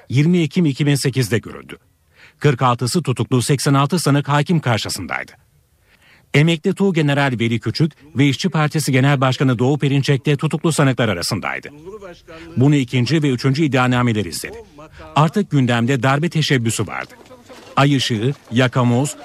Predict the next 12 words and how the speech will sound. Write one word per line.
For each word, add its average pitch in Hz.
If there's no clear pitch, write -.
ve 139
eldiven 135
planları 131
bu 180
iddianamelerde 131
yer 101
aldı. 69
Genişleyen 160
davanın 143
tutuklu 131
sanıkları 127
arasına 110